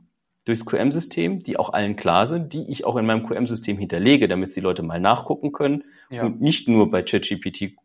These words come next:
Speaker 1: oder Google gucken müssen, sondern da hatten wir, glaube ich, auch schon mal einen Podcast, ein sinnvolles Glossar.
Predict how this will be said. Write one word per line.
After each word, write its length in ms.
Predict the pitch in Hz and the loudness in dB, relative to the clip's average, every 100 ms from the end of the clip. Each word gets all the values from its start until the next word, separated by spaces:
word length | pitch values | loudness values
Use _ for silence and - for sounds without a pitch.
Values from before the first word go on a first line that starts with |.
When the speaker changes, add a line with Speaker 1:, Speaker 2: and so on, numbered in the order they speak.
| _ | _
Speaker 1:
oder 200 | 110 98 | -2 -2
Google 280 | 120 135 101 | 0 2 2
gucken 320 | - 92 85 | 0 -8 -6
müssen, 340 | 82 - - - _ _ _ _ _ _ | -10 -12 -16 -20 _ _ _ _ _ _
sondern 400 | - 110 104 98 - _ _ _ _ _ - | -6 0 0 -2 -10 _ _ _ _ _ 0
da 240 | 110 113 | 2 0
hatten 240 | 113 139 127 | -2 0 0
wir, 60 | |
glaube 220 | 123 120 | 4 4
ich, 100 | 110 | 4
auch 80 | 120 | -2
schon 140 | - 127 | 0 -2
mal 80 | |
einen 100 | 117 | -2
Podcast, 440 | 113 113 - 117 - | -2 -4 0 -2 -2
ein 120 | 104 | -8
sinnvolles 420 | 117 113 110 107 | -8 -2 -2 -2
Glossar. 460 | - 85 - 87 | -8 -10 -8 -12